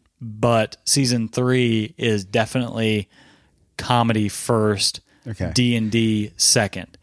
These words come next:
Speaker 2: That's
Speaker 1: It
Speaker 2: good to
Speaker 1: is
Speaker 2: know.
Speaker 1: really good and really funny. So they've
Speaker 2: Good.
Speaker 1: released two episodes so far, and it's really good.
Speaker 2: 'Cause I think that's the thing I loved about the season one of The Adventure Zone, especially, like, the first three arcs, like, three story arcs, is them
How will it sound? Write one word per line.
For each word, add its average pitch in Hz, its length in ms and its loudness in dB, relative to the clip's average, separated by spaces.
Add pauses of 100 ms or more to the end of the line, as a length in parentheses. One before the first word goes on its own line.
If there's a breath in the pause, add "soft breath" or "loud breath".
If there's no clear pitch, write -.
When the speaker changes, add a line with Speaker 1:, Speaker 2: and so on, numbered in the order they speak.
(140)
Speaker 2:
That's 127 300 0
Speaker 1:
It 147 60 4
Speaker 2:
good 139 60 6
to 135 60 4
Speaker 1:
is 123 140 0
Speaker 2:
know. 120 320 -2
Speaker 1:
really 139 420 2
good 123 400 0
and 113 300 -2
really 113 240 2
funny. 101 320 -4
So 131 160 2
they've 131 220 2
Speaker 2:
Good. 123 100 -4
Speaker 1:
released 131 540 0
two 143 220 2
episodes 117 540 0
so 107 160 -2
far, 95 460 -2 (520 loud breath)
and 123 100 2
it's 110 120 -2
really 113 220 2
good. 92 300 -6
Speaker 2:
'Cause 127 140 -2
I 135 100 4
think 151 200 -2
that's 113 240 2
the 107 120 -8
thing 107 260 -2
I 98 80 4
loved 92 400 2
about 87 380 -2 (180)
the 98 140 -6
season 95 420 -4
one 87 160 -4
of 87 80 -8
The 82 80 -4
Adventure 80 300 -8
Zone, 85 380 -4
especially, 147 440 2
like, 110 180 -2
the 98 80 -4
first - 600 -4
three 95 480 -4
arcs, 95 480 -2
like, 92 240 -6
three 92 160 -2
story 92 360 -2
arcs, 107 260 -2
is 107 120 -6
them 113 280 -2